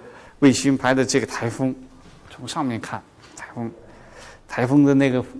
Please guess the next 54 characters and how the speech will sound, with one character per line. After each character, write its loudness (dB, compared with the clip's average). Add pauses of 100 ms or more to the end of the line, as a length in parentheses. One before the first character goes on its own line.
眼 -6 (460)
旁 -6
边 -2
的 -4
这 -10
个， -6 (240)
这 -8
个 -6
窝， -6 (920)
在 -4 (260)
登 4
陆 2
一 -2
个 -4 (100)
岛 -8
上， -6 (960)
这 4
个 8
挺 2
好 2
的， -2 (120)
挺 6
有 4
意 2
义。 0 (480)
但 8
是 4 (120)
那 8
样 10
的 6
话， 8
天 4
气 2
预 4
报 8
的 6
这 6
个 6
尺 -4
度 2
就 2
更 6
大 4
了， -10 (200)
尺 -2
度 8
更 6
大 8
以 6
后， 6 (680)
这 8
个， 8 (180)
这 4
个 2